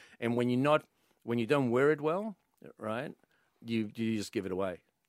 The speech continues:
Or, or you start producing shit shows that, you know, then you start listening to the money and go, "Yeah, well, you know, it's like, it's like winning a lottery."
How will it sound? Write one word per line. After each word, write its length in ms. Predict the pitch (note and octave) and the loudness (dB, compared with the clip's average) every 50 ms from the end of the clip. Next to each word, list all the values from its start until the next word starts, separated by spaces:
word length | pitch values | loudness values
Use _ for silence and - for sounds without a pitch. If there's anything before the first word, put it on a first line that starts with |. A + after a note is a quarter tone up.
| _ _ _ _ _ | _ _ _ _ _
Or, 240 | - A#2 A2 G2+ F#2+ | 0 2 2 4 4
or 80 | G#2+ | 2
you 100 | A2+ G#2+ G2 | 0 0 2
start 220 | - C3 A2+ - | 2 2 2 2
producing 500 | - A2+ F#2 G#2+ G#2 - - G#2 G2+ G2+ | 0 -4 -2 -2 -2 -2 -2 -2 -2 -2
shit 280 | F2 - - - A2 F2+ | -4 -6 -4 -4 -4 -4
shows 400 | - - A#2 G#2 G2+ G2 F#2 - | -2 0 2 2 2 2 -2 -4
that, 200 | - G2+ F#2+ F2+ - _ _ | -2 -4 -4 -4 -6 _ _
you 140 | - A2+ A2 | -8 -4 -2
know, 220 | G2+ F#2+ F2+ F2 - - - - _ - | -2 -2 -2 -4 -8 -14 -20 -20 _ -2
then 100 | A#2+ A#2 | 0 2
you 80 | A#2+ | 2
start 160 | G#2+ - A2 F#2+ | 2 2 0 0
listening 200 | A2+ G#2+ - G#2 | 0 -2 -2 -4
to 20 | |
the 60 | G2+ G2+ | -2 -2
money 140 | G#2 G#2 G2+ | -2 -2 -2
and 40 | F#2+ | 0
go, 100 | G#2 G#2 | 0 2
"Yeah, 120 | A2 A2 | 2 2
well, 260 | G#2 G2+ G#2 G#2 G2+ | 2 2 0 0 -2
you 60 | F#2+ F#2+ | -4 -8
know, 60 | F2+ | -10
it's 260 | G2 G2+ C3 C3+ - | -10 -8 -8 -6 -2
like, 140 | G3+ G3 - | -2 -2 -2
it's 100 | G3 F#3+ | -2 -4
like 100 | G#3 F#3 D3+ | -2 -2 0
winning 220 | E3 D3 C3 B2 | 2 2 2 2
a 20 | A2+ | 2
lottery." 380 | G#2+ G#2+ G#2+ - G2 E2+ F2 | 0 0 -2 -2 -6 -10 -10